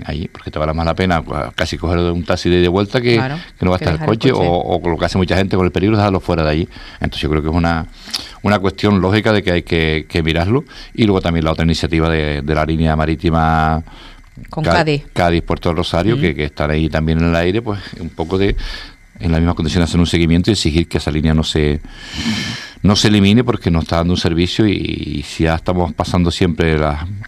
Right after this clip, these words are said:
Speaker 1: las penurias de ser, eh, islas menores o islas periféricas, o no periféricas, no sé, pues ya, ya con esto pues más agravado se ve.
Speaker 2: Ya.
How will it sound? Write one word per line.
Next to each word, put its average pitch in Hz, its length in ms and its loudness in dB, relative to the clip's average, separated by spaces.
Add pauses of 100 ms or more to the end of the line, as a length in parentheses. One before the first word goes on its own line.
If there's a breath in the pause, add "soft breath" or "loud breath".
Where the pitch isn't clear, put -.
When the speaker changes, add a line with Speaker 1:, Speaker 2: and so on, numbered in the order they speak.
(180)
Speaker 1:
las 85 140 0
penurias 87 340 2
de 82 80 2
ser, 85 220 0
eh, 80 280 2
islas 87 220 2
menores 90 380 2
o 87 80 2
islas 87 140 2
periféricas, 104 600 0 (920 loud breath)
o 95 100 -4
no 85 80 0
periféricas, 92 440 -2
no 85 80 -6
sé, - 180 -6 (400)
pues 92 260 0
ya, 95 640 2
ya 95 180 0
con 90 140 0
esto 92 260 -2
pues 95 260 -2
más 85 160 2
agravado 80 320 0
se - 140 -6
ve. 80 120 -4 (540 loud breath)
Speaker 2:
Ya. 151 180 -2